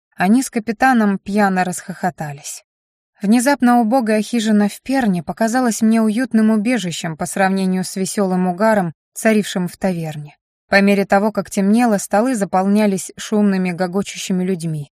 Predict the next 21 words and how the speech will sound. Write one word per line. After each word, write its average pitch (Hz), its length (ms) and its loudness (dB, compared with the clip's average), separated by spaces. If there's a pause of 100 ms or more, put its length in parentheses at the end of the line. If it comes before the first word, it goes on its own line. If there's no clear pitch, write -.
(280)
Мимо 214 240 4
нас 226 220 2
постоянно 220 600 -2
кто-то - 280 -8
шатался, 185 720 -6
задевая 185 440 -2
нас 190 240 -2
то 185 100 -6
кружками, 196 520 -6
то 160 120 -10
локтями. 190 560 -4 (400)
Пора 269 220 2
было 240 260 2
уводить 233 640 0
отсюда 175 460 -4
Монреола, 170 640 -4 (200)
пока 185 300 0
он 180 160 0
не 180 100 -2
наделал 175 500 -2
бед. 151 380 -12